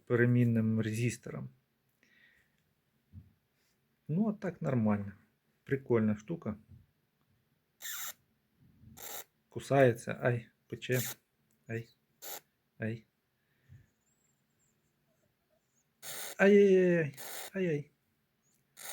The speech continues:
Блін. Це класно. Класно, але боляче.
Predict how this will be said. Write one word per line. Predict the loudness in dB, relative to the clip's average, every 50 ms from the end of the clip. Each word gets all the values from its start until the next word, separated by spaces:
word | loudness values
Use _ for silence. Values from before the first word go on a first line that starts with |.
| -14 -16 -18 _ _ _ _ _ _ _ _ _ _ -16 -14 -12 -12 -12 -14 _ _ _ _ _ -10
Блін. | -4 0 2 4 4 4 4 2 -4 -10 -16 -18 -18 -18 -18 -20 -20 -20 _ _ _ _ _ _ _ _ _ _ _ _ _ _ _ _ _ -20 -20 -20 -20 -20 _ _ _ _ -20 -16 -14 -14 -16 -16 -20 _ _ _ _ _ _ _ _ _ _ _
Це | _ -14 -6 -2 0 2 2 2
класно. | 0 -2 _ 0 2 4 4 4 4 2 2 -2 -2 -2 -2 -4 -6 -12 -16 _ _ _ _ _ _ _ _ _ _ _ -16 -14 -12 -12 -14 -14 _ _ _ _ _ _ _ _ _ _ _ _ _ _ _ _ -16 -14 -14 -14 -14 -16 _ _ _ _ _ _ _ _ _ _ _ _ _ _ _ _ _ _ _ _ _ _ _ _ _ _ _ _ _ _ _ _ _ _ _ _ _ _ _ _ _ _ _ _ _ _ _ _
Класно, | 0 2 4 4 4 2 2 0 0 2
але | 2 4 4 4
боляче. | 2 0 2 2 2 2 2 -4 -8 -12 -14 -16 -16